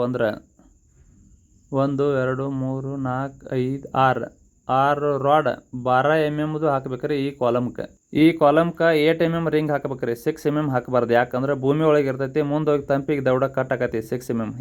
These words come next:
ಏಟ್ ಎಮ್ ಎಮ್ ಹಾಕಿದ್ ಚಲೋ. ಈ ಮನೆಗೆ ಹಾಕ್ತಿರೋ ಕಾಲಮ್ ಎಲ್ಲ ಒಂದೇ ಸೇಮ್ ಇರಂಗಿಲ್ಲ ರೀ, ಯಾವ ಮನೆಗೂ ಡಿಫ್ರೆಂಟ್ ಇರ್ತಾವೆ. ಒಳಗಿನ ಕಾಲಮ್ ಒಂದು ಬೇರೆ ಇರ್ತಾವೆ, ಪ್ಯಾಸೇಜ್ ಕಾಲಮ್ ಬೇರೆ ಇರ್ತಾವೆ, ನಡು ಸೆಂಟ್ರ್ ಇರೋ ಕಾಲಮ್ ಬೇರೆ ಇರ್ತಾವೆ ರೀ. ಈಗ ನಾ ಕಾಲಮ್ ಸೈಜ್ ಕೆಬ್ಬಣ ಹಾಕೋದು ಹೇಳಿರಲಿಲ್ಲ, ಈ ಟೈಪ್ ಕಾಲಮ್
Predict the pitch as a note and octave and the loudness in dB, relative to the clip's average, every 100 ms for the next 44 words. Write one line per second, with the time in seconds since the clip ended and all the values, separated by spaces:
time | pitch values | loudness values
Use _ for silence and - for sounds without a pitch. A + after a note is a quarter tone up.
0 | B2+ C3+ C3+ C3+ A#2+ B2 C3 A#2+ G#2+ - | -2 0 -2 -2 -2 -4 -2 0 0 -2
1 | _ _ - D3+ D3 E3 F3 E3+ F3 D#3+ | _ _ -2 2 4 4 2 2 0 2
2 | D#3 D3 D3 A2+ - - C#3+ D3+ E3 D#3 | 4 4 2 -2 -8 -6 -2 2 4 4
3 | E3 D#3+ D3+ D3+ B2+ C3 C3+ B2 A#2 B2 | 2 0 0 2 2 2 0 2 2 2
4 | A#2+ A2+ G#2+ - _ _ _ _ C#3+ C3+ | 0 -2 -6 -8 _ _ _ _ -6 -2
5 | D3 C#3+ B2 B2+ C#3 D#3 C3 C3+ D#3 D3+ | 0 0 0 0 2 2 2 0 0 2
6 | C#3 D3 C#3+ C3+ B2+ C3 B2+ C3+ C3 A#2 | 2 2 0 0 0 0 -2 -2 0 -2
7 | C3+ C3 B2+ B2+ A#2 A#2 A2+ B2 B2+ B2 | -2 -2 -2 0 0 0 0 0 2 0
8 | C3 A#2+ B2 D3 C#3+ C#3+ B2+ C3+ A#2 A2 | -2 -2 2 2 2 2 0 2 2 0
9 | A2 A2 A#2 C#3 D#3 D3 D#3+ D#3+ D3 D3 | 0 -2 -2 -4 -2 2 2 4 4 4
10 | D#3+ D#3 D#3 D3+ D3+ C#3 C3+ D3 C#3 C#3+ | 2 2 2 2 0 0 0 0 0 0
11 | C3+ C3+ C#3 C3 B2+ C3+ C3+ - C#3 C#3 | 0 0 0 0 0 0 -2 0 2 2
12 | - C3 C3+ | 0 0 0